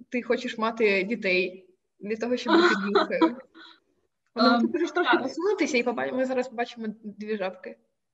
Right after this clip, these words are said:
Speaker 1: Дякую.
Speaker 2: Ем, так, а, я Павловська Анна. Ем, я студентка третього курсу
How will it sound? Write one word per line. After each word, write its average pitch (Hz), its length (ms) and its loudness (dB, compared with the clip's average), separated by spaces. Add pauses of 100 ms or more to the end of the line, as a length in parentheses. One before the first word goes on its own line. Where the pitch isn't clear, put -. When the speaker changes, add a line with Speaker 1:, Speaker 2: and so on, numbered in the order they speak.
(880)
Speaker 1:
Дякую. 226 400 -4 (2250)
Speaker 2:
Ем, 240 320 4 (160)
так, 233 240 2 (200)
а, 240 200 4
я 262 260 4
Павловська 269 580 0
Анна. 214 420 0 (300)
Ем, 233 360 4
я 262 200 2
студентка 277 500 2
третього 285 420 4
курсу 247 680 -2